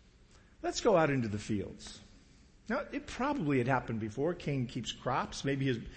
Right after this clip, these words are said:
you know, shows him his latest squash triumph. "And while they were in the field, Cain attacked his brother Abel and killed him." This illustration pops up several times in the scripture.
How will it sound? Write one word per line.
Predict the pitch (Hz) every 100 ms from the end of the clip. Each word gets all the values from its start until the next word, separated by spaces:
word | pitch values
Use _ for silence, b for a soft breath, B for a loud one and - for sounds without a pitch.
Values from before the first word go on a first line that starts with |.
| B B
you | 151
know, |
shows | 131 - 135 131
him | 131
his | 120 104 - - - - - 120
latest | 139 135 - -
squash | - - - 127 139 - -
triumph. | - 151 180 220 - - B B B B B B B B - - - - - - - -
"And | 151 151 120
while | 160 233 277
they | 233 240
were | 226
in | 220
the | 214
field, | - 147 117 113 117
Cain | - 156 135
attacked | 127 - 196 202 -
his | 196 151
brother | 156 147 -
Abel | 123 110 120 104 107 B B B B B B
and | 110 120
killed | - 73 -
him." | - - - - - - - - - - - - b b b b b b b - -
This | 131 277 -
illustration | 226 202 - 185 185 160 135
pops | - 170 - 170
up | 127
several | - 160 160 147
times | - 175 160 127 113
in | 117
the |
scripture. | - - 160 - -